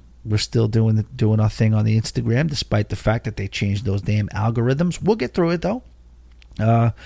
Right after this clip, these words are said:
iTunes, please subscribe. Somebody said last week that they only played a half, and they were right.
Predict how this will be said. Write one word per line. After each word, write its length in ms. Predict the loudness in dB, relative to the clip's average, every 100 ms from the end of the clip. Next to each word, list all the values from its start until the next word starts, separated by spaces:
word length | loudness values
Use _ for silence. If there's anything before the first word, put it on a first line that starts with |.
| -20 -18 -12 2
iTunes, 500 | 2 4 2 2 2
please 240 | 2 2
subscribe. 680 | 0 -4 2 6 8 6 4
Somebody 320 | 2 2 0
said 580 | 0 4 6 6 2 -10 -14 -2
last 400 | 2 2 0 2
week 380 | 4 2 0 0
that 280 | 2 2 -2 -4
they 140 | 0
only 180 | 2 0
played 300 | 0 0 2
a 40 | 0
half, 320 | 2 0 2
and 320 | 2 2 2
they 80 | 0
were 140 | 0
right. 260 | 0 -2